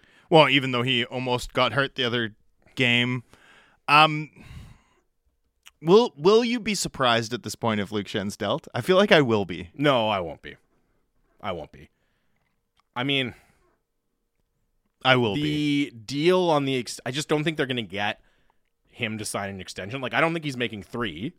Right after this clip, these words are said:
Speaker 2: like you do.
Speaker 1: I definitely think he is.
Speaker 2: But I st-, I think he's in line for enough that it doesn't make sense for them to sign the extension.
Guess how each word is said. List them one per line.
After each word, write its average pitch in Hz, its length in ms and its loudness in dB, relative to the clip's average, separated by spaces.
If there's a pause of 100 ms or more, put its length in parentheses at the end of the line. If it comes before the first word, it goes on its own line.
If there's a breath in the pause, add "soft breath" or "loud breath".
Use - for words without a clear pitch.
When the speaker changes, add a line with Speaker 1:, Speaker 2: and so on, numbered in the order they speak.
(140)
Speaker 2:
like 98 180 -10
you 117 100 -6
do. 82 400 -8
Speaker 1:
I 110 240 0 (360)
definitely 101 380 -4
think 92 200 -8
he 90 120 -8
is. 80 280 -12
Speaker 2:
But 120 300 4
I 123 180 0
st-, - 220 -12
I 120 120 -2
think 131 180 -6
he's 117 220 -6
in 123 340 -6
line 110 460 -4
for 98 640 -4 (220)
enough 104 420 -2
that - 120 -2
it - 60 -16
doesn't 101 180 -8
make 87 140 -14
sense 82 240 -12
for - 80 -18
them 80 140 -16
to - 60 -20
sign 78 240 -14
the 73 60 -18
extension. - 440 -18